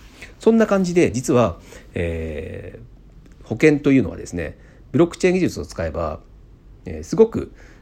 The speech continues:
えー、今の保険会社が抱えているデメリットですね。その支払い額が少なくなってしまう、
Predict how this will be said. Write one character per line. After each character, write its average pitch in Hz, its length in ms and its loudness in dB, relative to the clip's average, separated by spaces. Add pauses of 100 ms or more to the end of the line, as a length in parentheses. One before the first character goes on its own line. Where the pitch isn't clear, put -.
(260)
え - 720 -8
ー、 - 280 -20
今 170 200 6
の 76 160 -4 (960)
保 - 60 -20
険 123 220 4
会 120 140 8
社 - 200 -6 (360)
が 92 280 -2
抱 - 260 -2
え 95 60 -2
て 95 120 -4
い 95 60 0
る 85 100 -6
デ 98 140 -4
メ 107 80 0
リ 85 80 -8
ッ - 40 -14
ト - 160 -18
で 80 100 -16
す - 80 -12
ね。 - 160 -6 (920)
そ 101 100 -10
の 85 80 -6
支 - 140 -10
払 127 280 4
い 120 180 0
額 - 260 -10
が - 100 -12
少 - 180 -2
な 135 100 4
く - 80 -12
な 90 100 -4
っ - 40 -12
て 78 100 -14
し - 140 -10
ま 78 80 -8
う、 85 100 -10